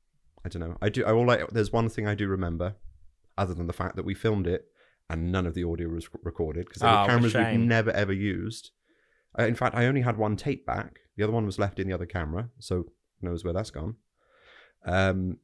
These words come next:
Speaker 1: I, yeah, I remember one thing I do remember. It was a very stressful day that,
Speaker 2: Mm-hmm.
Speaker 1: uh, because I was trying to do too much. Yeah. I'm, I'm a lazy person, but when I try to do that sort of thing, I would do way too much.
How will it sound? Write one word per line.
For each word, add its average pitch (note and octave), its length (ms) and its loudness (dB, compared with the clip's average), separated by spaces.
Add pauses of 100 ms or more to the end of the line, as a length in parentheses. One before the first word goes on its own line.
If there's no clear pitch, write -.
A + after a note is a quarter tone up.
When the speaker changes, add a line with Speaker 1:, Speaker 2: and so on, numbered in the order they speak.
(1500)
Speaker 1:
I, A2+ 80 4
yeah, A2 180 4
I A2+ 120 4
remember G#2 460 0
one G#2 160 0
thing G2 160 -6
I G2 60 0
do F#2 100 -2
remember. F2+ 300 0
It - 20 -6
was F2 120 -6
a - 20 -8
very G2 180 2
stressful - 400 -6
day D#2+ 180 -4
that, D#2 300 -10 (280)
Speaker 2:
Mm-hmm. A2+ 220 0 (200)
Speaker 1:
uh, E2 420 -4
because F#2+ 260 -4
I F#2 60 2
was F2 120 -2
trying F2+ 220 -4
to F2 60 -4
do E2+ 200 -6 (160)
too G2 160 -2
much. - 400 -8 (1900)
Yeah. D2 240 -12 (680)
I'm, G2+ 120 -2
I'm G2 180 0
a G2+ 40 2
lazy G2 240 0
person, F2 360 -4
but E2+ 80 -4
when F#2 120 -2
I F2+ 80 -2
try F2 160 -4
to E2+ 100 -4
do D#2+ 240 -4 (120)
that - 180 -8
sort E2 120 -10
of D#2 80 -10
thing, - 140 -10
I D2+ 60 -10
would - 160 -10
do D#2+ 140 -8
way E2 240 -2
too D#2+ 200 -10
much. - 320 -14